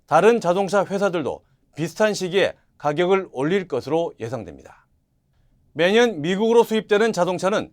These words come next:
약 칠백오십만 대로 현대차와 기아차의 경우 연간 판매량 백칠십만 대 가운데 육십오 퍼센트인 백십사만 대를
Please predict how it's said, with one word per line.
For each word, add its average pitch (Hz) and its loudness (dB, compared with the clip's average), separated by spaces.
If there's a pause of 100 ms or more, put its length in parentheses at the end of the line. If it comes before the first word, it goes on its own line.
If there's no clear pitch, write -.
(100)
약 175 2
칠백오십만 190 0
대로 123 -2 (300)
현대차와 220 4
기아차의 185 0
경우 165 -4 (360)
연간 196 0
판매량 214 2
백칠십만 226 -2
대 185 2
가운데 156 0 (280)
육십오 175 0
퍼센트인 180 -4 (240)
백십사만 175 -2
대를 170 0